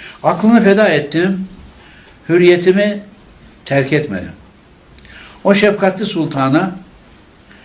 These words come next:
şefkatli sultana boyun eğmedim. Şahsi menfaatimi terk ettim.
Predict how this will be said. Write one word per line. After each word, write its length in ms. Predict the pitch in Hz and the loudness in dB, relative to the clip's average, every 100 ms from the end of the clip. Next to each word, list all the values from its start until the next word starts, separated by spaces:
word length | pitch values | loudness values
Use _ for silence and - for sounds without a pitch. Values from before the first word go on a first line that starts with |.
| - | -12
şefkatli 480 | - 123 - 123 147 | -6 -4 -4 -4 -6
sultana 680 | - 117 110 107 127 156 160 - - - - - | -6 -8 -6 -4 -2 -2 -6 -16 -20 -20 -20 -2
boyun 340 | 131 135 151 - | 0 2 0 -2
eğmedim. 440 | 139 123 101 - - - - - - - - - - - - - - - - - | 0 0 -4 -8 -16 -20 -20 -20 -20 -20 -20 -20 -20 -20 -20 -20 -20 -20 -20 -14
Şahsi 560 | - 185 175 - 240 220 | -6 -4 -4 -4 0 0
menfaatimi 680 | 196 190 170 160 156 147 | 0 0 0 0 2 -2
terk 280 | 135 160 156 | 2 0 0
ettim. 260 | 110 - | -4 -8